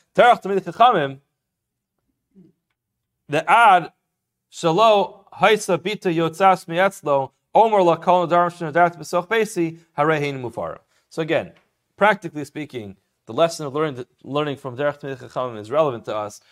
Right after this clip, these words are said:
but most likely not in this case. Most of our twelve-year-old daughters are not getting married at that age, and, um, again, the whole concept of Aros, Erisin, and Nisuin pretty much happens instantaneously the way, the way that we, we do our chasnas now.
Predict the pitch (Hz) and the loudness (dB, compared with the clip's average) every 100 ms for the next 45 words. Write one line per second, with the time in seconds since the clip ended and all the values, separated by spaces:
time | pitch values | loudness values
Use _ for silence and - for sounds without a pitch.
0 | _ _ - 120 - _ _ 117 147 165 | _ _ -6 -6 -6 _ _ -4 -4 -4
1 | 135 131 131 120 113 107 98 - 90 - | -2 -4 -4 -6 -6 -6 -12 -14 -14 -10
2 | 139 185 180 127 127 113 - 131 123 117 | -2 -2 -4 -6 -6 -6 -6 -6 -4 -8
3 | 104 95 _ _ _ - 131 117 101 110 | -8 -12 _ _ _ -8 -4 -4 -6 -12
4 | 107 131 123 - 107 101 127 113 92 90 | -4 -4 -4 -8 -10 -6 -2 -2 -4 -10
5 | _ _ _ _ _ _ _ _ _ _ | _ _ _ _ _ _ _ _ _ _
6 | _ _ _ _ _ _ - 120 101 113 | _ _ _ _ _ _ -10 -6 -4 0
7 | 190 180 180 - _ _ _ - 127 123 | 2 2 0 -18 _ _ _ -4 -2 -4
8 | 117 120 117 113 110 107 _ _ _ _ | -4 0 2 0 -4 -18 _ _ _ _
9 | - 123 151 135 123 147 139 - 147 160 | -10 -2 -2 -2 0 0 0 -4 -8 -4
10 | 139 123 _ _ _ - 110 - 160 151 | -6 -6 _ _ _ -8 -6 0 2 2
11 | 131 - - - - 156 151 151 139 123 | 0 -6 -18 -12 0 0 0 -4 -12 -12
12 | 117 110 104 - 175 143 123 - _ _ | -14 -12 -12 -6 -2 -2 -4 -14 _ _
13 | _ _ - 160 143 127 131 127 127 117 | _ _ -8 -4 -2 -2 -2 -2 -6 -14
14 | 120 - 123 151 147 131 - 117 117 117 | -18 -18 -12 -10 -8 -10 -8 -8 -6 -6
15 | 113 - 113 110 107 113 - 113 107 107 | -8 -12 -8 -8 -6 -10 -10 -10 -6 -6
16 | 104 107 101 - 107 98 92 | -4 -6 -6 -12 -16 -12 -14